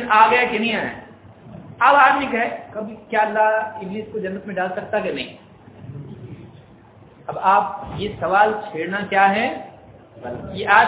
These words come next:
کل کے جو، یعنی غیر مسلموں میں جو دعوت دینے والے ہمارے بچے ہیں، ان کے لیے فتنے بہت آتے ہیں کہ کوئی بھی کچھ بھی پوچھ سکتا ہے آپ سے۔ اب وہ لوگ اس میں پھر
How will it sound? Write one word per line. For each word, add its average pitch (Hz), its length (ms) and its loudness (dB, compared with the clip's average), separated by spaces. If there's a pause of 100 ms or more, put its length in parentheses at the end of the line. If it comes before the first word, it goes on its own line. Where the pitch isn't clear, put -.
کل 233 200 0
کے 233 60 -6
جو، 214 420 2 (500)
یعنی 180 460 -4 (180)
غیر 254 240 0
مسلموں 233 400 -4
میں 247 120 -4
جو 185 140 -6
دعوت 196 340 2
دینے 190 220 -4
والے 185 240 -2
ہمارے 175 340 -6
بچے 180 300 -8
ہیں، 135 160 -12 (1080)
ان 185 140 -6
کے 233 140 -6
لیے 214 340 -4
فتنے 185 240 -6
بہت - 580 -2 (400)
آتے 104 260 -10
ہیں - 220 -20 (680)
کہ 151 360 -10 (180)
کوئی 220 200 -2
بھی 233 160 -6
کچھ 233 100 -10
بھی 302 180 -8
پوچھ 277 140 -10
سکتا - 260 -6
ہے 156 100 2
آپ - 220 -6
سے۔ - 60 -14 (720)
اب 185 160 -2
وہ 233 80 6
لوگ 254 180 2
اس 226 180 -6
میں 254 100 -2
پھر 240 280 -6